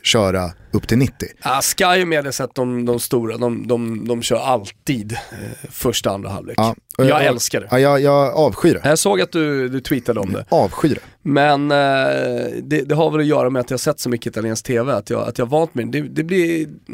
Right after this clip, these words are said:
Speaker 2: jag, jag tycker att det är skönt. Man får... Mm.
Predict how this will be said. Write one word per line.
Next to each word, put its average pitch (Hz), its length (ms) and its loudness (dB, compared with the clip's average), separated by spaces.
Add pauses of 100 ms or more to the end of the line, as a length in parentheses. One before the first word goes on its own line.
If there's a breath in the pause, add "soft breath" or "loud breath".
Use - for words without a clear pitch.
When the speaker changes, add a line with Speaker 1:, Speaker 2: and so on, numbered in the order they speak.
(120)
Speaker 2:
jag, 185 200 -2
jag 190 120 -2
tycker 220 140 -6
att - 40 -8
det 214 40 -2
är - 20 -6
skönt. 139 380 -4
Man 170 120 -4
får... 165 460 -2 (540)
Mm. 190 200 -4